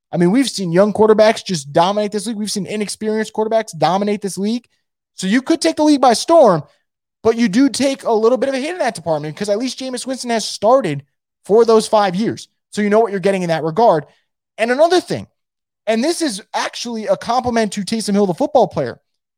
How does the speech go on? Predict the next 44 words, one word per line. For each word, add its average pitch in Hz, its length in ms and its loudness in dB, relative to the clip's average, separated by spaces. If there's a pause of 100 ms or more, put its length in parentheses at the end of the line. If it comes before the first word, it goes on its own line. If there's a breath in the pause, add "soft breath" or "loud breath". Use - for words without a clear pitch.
(140)
If 247 160 -4
Taysom 294 400 0
Hill 285 240 4
is 202 240 -4
your 220 100 -2
starting 262 360 0
quarterback, - 540 0 (460)
Taysom 262 300 4
Hill 262 220 6
is 226 200 -2
not 220 280 2
your 233 100 -2
flex. - 480 -8 (340)
And 220 140 -8
Taysom 285 360 -8
Hill 277 160 -2
being 226 240 -6
able 233 160 2
to 220 80 0
play 240 260 0
tight 220 320 0
end, 202 240 -2
wide 226 220 2
receiver, 202 500 -4
H-back, 196 540 -4 (300)
play 262 180 2
on 226 120 -2
special 226 320 -4
teams, 180 280 -6
basically 262 340 -6
put 247 160 -6
him 214 100 -4
wherever 277 460 -6
the 240 100 2
hell 226 180 4
you 190 160 0
want, 175 480 2 (680)
is 247 220 -2
a 226 100 0
huge 185 460 0
bonus 208 300 2
to 185 60 -10
this 180 180 -2
team 147 340 -2